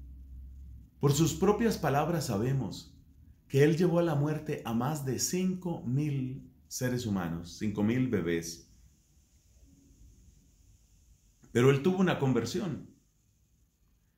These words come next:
una conversión radical al movimiento pro vida. Y este hombre en cada conferencia recordaba lo que él había sido, el rey del aborto. Incontables veces,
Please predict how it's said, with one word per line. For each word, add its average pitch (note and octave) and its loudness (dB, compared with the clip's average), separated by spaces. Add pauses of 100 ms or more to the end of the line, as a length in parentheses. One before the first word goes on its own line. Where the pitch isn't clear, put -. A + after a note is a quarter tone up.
(340)
una E3 6
conversión D#3 4
radical D#3+ 0
al B2+ -2
movimiento A2+ 0
pro G2+ -2
vida. A2 -4 (1600)
Y B2+ 6
este D#3 4
hombre G3 4
en C#3 2
cada F3+ 0
conferencia C#3 -4 (1080)
recordaba C#3 2
lo B2+ 0
que - -2 (140)
él D#3 0
había G2+ -2
sido, E2+ -6 (220)
el G2+ -2
rey A#2+ 0
del B2+ -2
aborto. F#2+ -6 (1500)
Incontables C3+ 4
veces, C3 -6